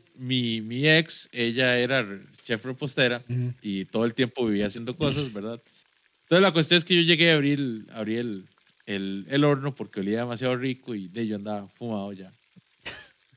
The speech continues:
Speaker 2: <laughs>
Speaker 1: Y en eso veo el brownie. Lo toco para no quemarme, ¿verdad? Como buen borracho. Y, mae, me vuelve. Pero es esa gloria, ¿verdad? Lo parto a las, como a la una y media de la mañana.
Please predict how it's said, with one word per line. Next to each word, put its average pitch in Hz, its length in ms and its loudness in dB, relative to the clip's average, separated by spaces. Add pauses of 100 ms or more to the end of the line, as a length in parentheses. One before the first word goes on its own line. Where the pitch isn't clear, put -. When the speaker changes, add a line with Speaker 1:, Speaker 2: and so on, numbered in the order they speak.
(120)
Speaker 2:
<laughs> 165 460 -2
Speaker 1:
Y 110 580 2 (180)
en 127 200 2
eso 139 280 2
veo 135 180 4
el 147 100 2
brownie. 165 460 2 (240)
Lo 127 160 -2
toco 147 300 0
para 180 160 4
no 165 140 2
quemarme, 185 400 2
¿verdad? 139 240 0
Como 117 200 -10
buen 107 200 -4
borracho. 151 460 0 (1000)
Y, 165 220 8
mae, 127 280 2
me 117 100 -2
vuelve. 98 320 0
Pero 107 140 0
es 113 140 2
esa 208 260 2
gloria, 156 600 4
¿verdad? 117 420 2 (720)
Lo 120 180 0
parto 165 560 2 (420)
a 107 180 2
las, 98 500 0
como 98 240 -4
a - 20 0
la 92 120 -2
una 139 240 2
y 156 80 0
media 147 260 0
de 131 60 0
la 110 80 -4
mañana. 123 420 -8